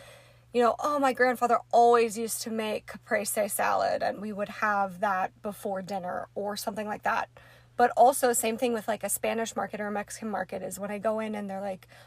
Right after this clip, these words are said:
"Oh, we've got fresh chili rellenos today," or something, or enchiladas. It takes me back to being in my grandmother's ch-, kitchen where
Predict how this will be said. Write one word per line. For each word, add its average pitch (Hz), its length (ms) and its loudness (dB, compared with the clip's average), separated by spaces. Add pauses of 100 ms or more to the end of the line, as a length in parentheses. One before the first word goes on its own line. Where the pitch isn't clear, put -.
"Oh, 240 100 -2
we've 240 120 -2
got - 180 2
fresh - 440 -6
chili 214 220 -4
rellenos 196 520 -4
today," - 260 0
or 185 140 -2
something, 202 480 -8
or 185 180 -6
enchiladas. 190 840 -4 (260)
It - 200 -2
takes - 280 -2
me 247 120 0
back 220 300 4
to 226 280 -4
being 226 280 0
in 214 100 -4
my 202 120 -2
grandmother's 208 520 -6
ch-, - 140 -12 (180)
kitchen 220 400 -4
where 196 260 -4